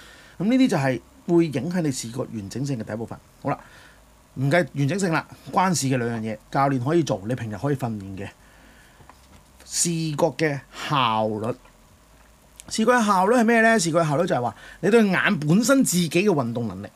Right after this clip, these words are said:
你對眼自己嘅運動能力，我幾張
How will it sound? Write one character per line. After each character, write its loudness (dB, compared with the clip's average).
你 -4
對 2
眼 0
自 -4
己 -2
嘅 -2
運 0
動 -4
能 -6
力， -10
我 0
幾 0
張 2